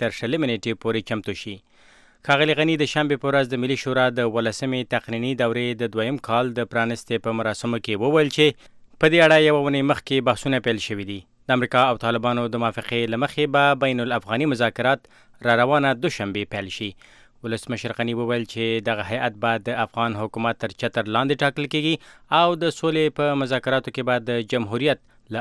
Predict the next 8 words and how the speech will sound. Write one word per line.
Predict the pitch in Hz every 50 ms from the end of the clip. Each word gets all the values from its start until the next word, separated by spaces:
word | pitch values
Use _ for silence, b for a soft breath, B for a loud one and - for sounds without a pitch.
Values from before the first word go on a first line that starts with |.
| 117
ارزښتونو | 110 107 107 101 - - - 131 131 135 135 131 - - 135 123
دفاع | 123 - 104 92 - -
کوي. | 101 98 98 92 - _ _ _ - - _ - _ _ - - _ - -
د | 143 151 170 180
امریکا | 170 170 180 175 - 190 190 196 196 - 156 147
متحده | 139 - 147 131 139 143 156 151
ایالات | 151 151 160 165 -
او | 151